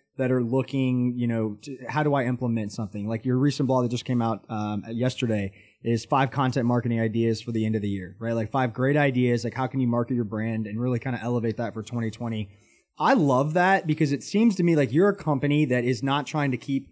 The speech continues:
all of the secrets. Like you want the city to do great. You want the industry to do great.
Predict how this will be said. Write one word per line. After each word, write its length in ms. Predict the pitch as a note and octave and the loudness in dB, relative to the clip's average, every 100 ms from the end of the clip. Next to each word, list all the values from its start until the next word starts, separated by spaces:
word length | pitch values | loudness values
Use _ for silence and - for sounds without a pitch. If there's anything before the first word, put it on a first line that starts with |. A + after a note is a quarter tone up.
| _ _ | _ _
all 220 | C3 C#3+ | 0 2
of 60 | D3+ | 2
the 80 | C3 | 0
secrets. 440 | - B2+ E3+ E3+ | 0 0 2 2
Like 160 | F3 C3 | 0 4
you 140 | G3 | 4
want 340 | A#3 F#3+ E3+ | 6 4 0
the 100 | D#3 | -2
city 300 | D#3 - D#3+ D#3 | -2 2 2 4
to 100 | C3 | 4
do 120 | B2 | 2
great. 240 | A2 G#2 | 0 -4
You 100 | A2 | -2
want 120 | D3+ | -2
the 100 | F#3 | -2
industry 480 | D#3+ D3 D#3 D3+ C#3 | -2 2 2 2 0
to 80 | A#2+ | 0
do 120 | A2 | 0
great. 320 | G#2+ G#2+ F#2+ | 0 -2 -4